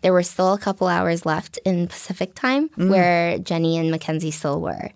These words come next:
Speaker 2: Mm.
Speaker 1: So if there were meetings, they were afternoon meetings. And even into the evening, we would have our co-founder meetings in the evenings or even on the weekends.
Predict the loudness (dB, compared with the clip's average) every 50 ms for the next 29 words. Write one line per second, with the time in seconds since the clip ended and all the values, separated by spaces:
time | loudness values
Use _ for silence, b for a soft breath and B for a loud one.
0 | _ _ _ -6 -4 -2 -2 -2 0 2 2 2 4 2 0 -2 0 0 2 2
1 | 4 2 2 2 2 2 2 0 0 0 0 -2 -2 -2 -2 0 0 0 -2 -4
2 | -4 -4 -2 0 2 2 2 2 0 0 0 -2 -2 -2 -2 -2 -2 -2 -2 -4
3 | -6 -8 -12 -16 _ _ _ _ _ _ _ _ -4 -2 0 0 0 -2 -2 0
4 | 0 0 0 -4 -4 -6 -4 -4 -4 -2 -2 -4 -4 -2 -2 0 0 0 -2 -4
5 | b b b b b b b 0 0 2 2 0 -2 0 0 0 2 2 0 0
6 | -2 -4 -4 -4 -6 -4 -4 -4 -2 -2 -2 -2 -2 -2 -2 -2 0 0 0 0
7 | 0 -2 -2 0 0 0 -2 -2 -4 -4 -2 -2 -2 -2 -2 -4 -4 -4 -2 -2
8 | 0 0 0 -2 -4 -4 -4 -2 -2 -2 -2 -2 -2 -2 -2 -4 -6 -4 -4 -4
9 | -4 -2 0 0 2 2 2 2 0 0 -2 -4 -6 -8 -14